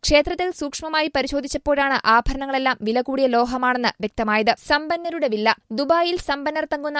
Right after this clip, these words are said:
എമിറേറ്റ്സ് ഹില്ലിലെ ഒരു വില്ലയിലെ ഒഴിഞ്ഞ മുറിയിൽ സൂക്ഷിച്ചിരുന്നതാണ് ചിത്രങ്ങൾ. ഈ വില്ല അഞ്ചു വർഷം മുമ്പ് മറ്റൊരാളിൽ നിന്ന് ഇറാനി വാങ്ങിയതാണ്. ഇവിടെ അലുമിനിയം ഫാബ്രിക്കേഷൻ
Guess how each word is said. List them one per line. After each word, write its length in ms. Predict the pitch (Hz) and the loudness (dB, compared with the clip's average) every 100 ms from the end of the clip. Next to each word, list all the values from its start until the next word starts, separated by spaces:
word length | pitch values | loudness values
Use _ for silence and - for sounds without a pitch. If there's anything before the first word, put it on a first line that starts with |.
| - | -4
എമിറേറ്റ്സ് 460 | 233 262 277 277 - | -2 0 0 0 0
ഹില്ലിലെ 380 | 254 262 269 - | 2 4 2 4
ഒരു 200 | 226 262 | 2 2
വില്ലയിലെ 420 | 254 254 262 254 302 | 0 4 4 4 2
ഒഴിഞ്ഞ 320 | 226 247 277 | 2 2 -2
മുറിയിൽ 300 | 277 269 262 | -4 -2 -4
സൂക്ഷിച്ചിരുന്നതാണ് 680 | - 247 247 262 254 254 240 - | -4 -6 -6 -8 -2 0 0 -2
ചിത്രങ്ങൾ. 120 | - 202 226 226 - | -6 -6 -4 -4 -4
ഈ 120 | 214 247 | -4 -2
വില്ല 220 | 262 262 269 | 0 -2 -2
അഞ്ചു 260 | 233 254 285 | -2 -2 -2
വർഷം 240 | 277 - | -2 -4
മുമ്പ് 200 | 262 254 254 | -6 0 0
മറ്റൊരാളിൽ 480 | 220 220 262 254 254 | 0 0 2 4 4
നിന്ന് 160 | 247 240 | 2 0
ഇറാനി 360 | 214 233 247 262 | 2 2 2 2
വാങ്ങിയതാണ്. 540 | 220 220 233 214 214 214 _ 220 | 2 2 2 0 2 0 _ -2
ഇവിടെ 240 | 214 262 - | 0 2 4
അലുമിനിയം 460 | 277 254 262 269 | 2 2 -2 -6
ഫാബ്രിക്കേഷൻ 420 | 262 247 233 240 | -2 -2 0 -2